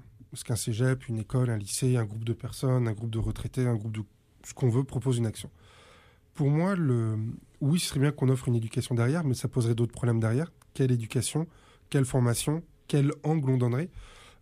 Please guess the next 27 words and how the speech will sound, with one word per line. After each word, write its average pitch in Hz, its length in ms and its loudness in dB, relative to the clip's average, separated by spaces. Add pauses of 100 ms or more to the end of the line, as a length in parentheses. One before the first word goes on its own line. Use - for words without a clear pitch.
Euh, 123 140 4
mon 127 140 4
point 127 180 4
de 127 60 4
vue, 170 240 2
il 143 100 2
est, 123 140 4
dans 123 120 2
certains 135 280 0
cas, 151 100 2
il 143 80 4
est 131 60 4
majoritaire, 120 460 2
dans 131 100 2
d'autres 113 200 -2
cas, 135 100 2
il 117 120 2
l'est 110 80 2
pas. 165 220 -4 (840)
Euh, 123 140 2
est-ce 120 100 0
que - 80 0
c'est 135 160 0
moi 151 140 4
qui 147 140 -2
ai 135 40 4
raison ? 127 300 2